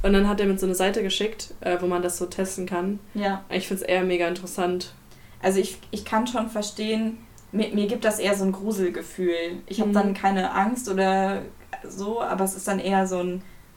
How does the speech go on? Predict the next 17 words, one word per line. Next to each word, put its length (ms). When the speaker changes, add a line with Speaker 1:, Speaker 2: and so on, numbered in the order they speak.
Speaker 2:
oh, 60
es 100
ist 80
schon 160
irgendwie 220
ein 60
unangenehmes 560
Gefühl, 340
sich 140
so 100
vorzustellen, 840
dass 160
da 120
so 380
Schiffe 380
liegen 720
und 400